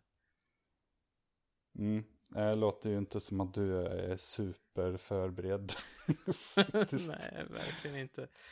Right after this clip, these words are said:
Speaker 2: Ja.
Speaker 1: Ja, ja, men, eh, och sen, sen så är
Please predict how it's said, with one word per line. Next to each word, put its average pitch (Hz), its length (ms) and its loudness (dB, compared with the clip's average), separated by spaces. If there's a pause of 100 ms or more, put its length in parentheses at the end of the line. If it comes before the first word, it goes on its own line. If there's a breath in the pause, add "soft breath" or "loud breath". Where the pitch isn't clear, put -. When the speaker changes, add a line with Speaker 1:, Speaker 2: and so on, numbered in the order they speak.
(640 loud breath)
Speaker 2:
Ja. 107 400 -2 (1300)
Speaker 1:
Ja, 104 340 2 (300 loud breath)
ja, 117 160 6
men, 135 200 10
eh, 127 200 4 (400)
och 165 160 8
sen, 151 360 4
sen 160 220 0
så 170 220 6
är 156 100 10